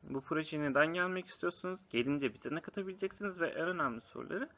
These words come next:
bu projeye geldiniz, bize bir şeyler kattınız veya kendinize bir şeyler kattınız. Ülkenize döndükten sonra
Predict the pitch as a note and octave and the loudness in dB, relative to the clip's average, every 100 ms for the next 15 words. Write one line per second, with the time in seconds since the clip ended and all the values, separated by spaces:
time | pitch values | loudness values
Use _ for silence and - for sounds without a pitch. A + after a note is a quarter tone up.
0 | - - - C3+ C#3 - D3 C#3 D#3+ D#3+ | -20 -20 -20 -4 -4 2 2 2 2 6
1 | D#3 D3+ D3 A#2 C#3 E3 - F3+ D#3 - | 6 4 -4 -4 -4 -4 -2 0 0 0
2 | C#3+ - D#3 F#3+ - G2+ G2+ A2+ G#2 G#2+ | -6 -6 -8 -4 0 0 0 0 0 0
3 | B2 D#3 E3+ F3 E3+ E3+ F3 E3+ G3 A3+ | -4 -4 -4 0 2 0 -4 -2 -2 -2
4 | - - - _ - C3 C3 F3+ F#3 F#3+ | -8 -20 -20 _ 0 0 2 -2 2 4
5 | D#3+ D#3 D#3+ - F#3+ G#3 - D#3 C3 D3 | 4 2 -2 2 4 4 2 0 2 2
6 | A3+ | 0